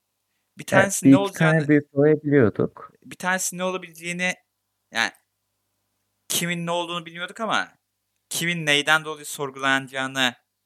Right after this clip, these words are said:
Speaker 1: biliyorduk.
Speaker 2: Hı hı. Evet, çoğu şey hakkında bir fikrimiz vardı.
Speaker 1: Evet, bazılarını bilmiyorduk, gördük, dedik, "Wow.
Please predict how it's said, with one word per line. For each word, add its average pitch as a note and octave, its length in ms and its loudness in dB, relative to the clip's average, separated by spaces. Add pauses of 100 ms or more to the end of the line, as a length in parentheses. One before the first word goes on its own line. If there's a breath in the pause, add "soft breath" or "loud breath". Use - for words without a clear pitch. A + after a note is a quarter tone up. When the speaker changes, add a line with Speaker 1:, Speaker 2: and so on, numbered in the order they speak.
Speaker 1:
biliyorduk. A2+ 560 -6 (600)
Speaker 2:
Hı A2 120 0 (100)
hı. G2+ 160 0 (540)
Evet, G#2+ 160 4 (100)
çoğu D3+ 300 6
şey D#3 200 4
hakkında D3 500 4
bir C#3 280 4
fikrimiz - 680 -4
vardı. B2+ 440 2
Speaker 1:
Evet, C#3+ 420 -2 (100)
bazılarını E3 640 4
bilmiyorduk, C#3 600 -6
gördük, A#2 360 0 (140)
dedik, A2+ 220 -12
"Wow. G#2+ 840 -2